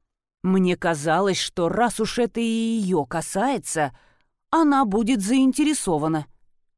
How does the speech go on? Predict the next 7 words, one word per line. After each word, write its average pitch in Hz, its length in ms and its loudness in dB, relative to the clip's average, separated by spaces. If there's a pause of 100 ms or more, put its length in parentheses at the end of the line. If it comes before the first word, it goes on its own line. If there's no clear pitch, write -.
(920)
Сейчас 151 540 -6
по-настоящему 202 1000 -4
удивился 196 640 -4
и 285 80 -4
король 202 360 -2
великанов. 165 680 -6 (640)
«Что?» 180 720 -6